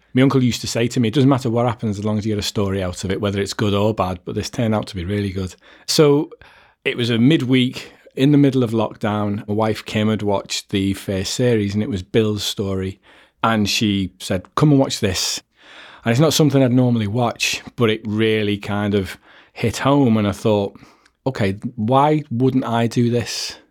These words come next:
Which isn't normally how I'd think. My mum had passed away about twelve months, eighteen months earlier, and all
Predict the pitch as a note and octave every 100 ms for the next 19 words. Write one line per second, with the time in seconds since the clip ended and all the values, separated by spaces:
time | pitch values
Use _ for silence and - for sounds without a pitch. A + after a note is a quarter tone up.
0 | _ _ A#2 A2 C3 A2 G#2+ G#2 G#2 G2
1 | G2 G#2 G#2+ F#2 - G2+ F#2+ - - -
2 | A#2+ C3+ C#3 B2+ C3 - A2+ G#2 G#2 G2
3 | - - - - G#2 G#2+ - - - G#2+
4 | G#2 G2 G#2 F#2+ F2+ F#2+ G#2+ G2+ G2 -
5 | F#2+ F#2 G2 F#2 - - - _ _ G2+
6 | G#2 F#2+ - A2+ G#2+ G#2 G2